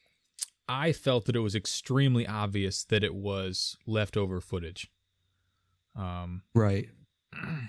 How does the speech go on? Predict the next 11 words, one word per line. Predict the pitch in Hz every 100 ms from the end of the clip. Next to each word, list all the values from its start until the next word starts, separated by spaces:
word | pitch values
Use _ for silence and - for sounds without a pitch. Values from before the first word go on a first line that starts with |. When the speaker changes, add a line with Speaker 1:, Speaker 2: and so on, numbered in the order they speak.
| - _ _
Speaker 1:
And | 107 98 95 95 92 - - _ _ _ _ _ _ _ _ _ _ _ _ -
I |
don't | 151
know, | 139 101
like, | 117 143
eh, | - - 147 147
that | 147 147 147
being, | 156 -
I |
mean, | 165 165
it, | 151 160